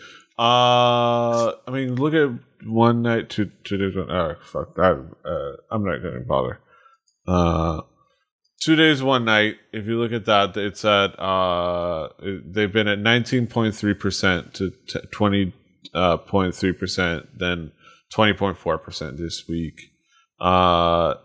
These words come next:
you know, Running Man, uh, three weeks ago were at six point seven percent.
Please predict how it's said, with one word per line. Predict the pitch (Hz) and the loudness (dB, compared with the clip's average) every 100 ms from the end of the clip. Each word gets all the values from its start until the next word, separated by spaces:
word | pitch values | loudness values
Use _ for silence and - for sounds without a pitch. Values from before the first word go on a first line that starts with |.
| _ _ _ _ _ _ _ _ - | _ _ _ _ _ _ _ _ -10
you | 110 | 0
know, | 113 110 | 2 4
Running | 120 131 131 | 4 2 2
Man, | 135 139 143 - _ _ | 2 0 -2 -10 _ _
uh, | 104 104 101 | 4 6 6
three | 98 110 113 | 2 0 2
weeks | 117 113 | 2 0
ago | 120 120 123 | 0 4 4
were | 113 104 | 4 2
at | |
six | - 110 - | 0 -4 -2
point | 120 107 | -2 -2
seven | - 104 104 | 2 2 2
percent. | 110 101 120 123 | -2 -2 -2 -4